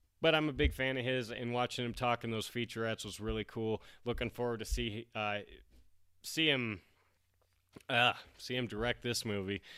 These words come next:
Running out of steam. Good, I'm gonna wrap it up here. But yeah, it was a social media campaign. They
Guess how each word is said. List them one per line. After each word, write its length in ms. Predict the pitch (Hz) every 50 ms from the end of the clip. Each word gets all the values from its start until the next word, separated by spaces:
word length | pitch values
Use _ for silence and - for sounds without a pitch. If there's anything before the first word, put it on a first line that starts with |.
| - - - - -
Running 280 | 113 117 117 113 110
out 100 | 110 107
of 80 | 101 -
steam. 340 | - - 107 101 98 95 90
Good, 120 | 104 104
I'm 120 | 104 101
gonna 160 | 104 101 98 98
wrap 280 | 98 101 101 - -
it 60 | 95
up 180 | 98 98 95 -
here. 160 | 98 95 95
But 260 | 90 98 135 143 143 143
yeah, 240 | 160 190 160 98 - -
it 60 | 101
was 100 | 127 135
a 40 | 139
social 420 | 131 - - 185 175 - - - 160
media 280 | 151 151 143 143 143
campaign. 640 | - - 139 131 127 120 - - 123 123 120 120 117 - - - - - _ -
They 520 | 127 127 127 123 120 117 117 117 117 123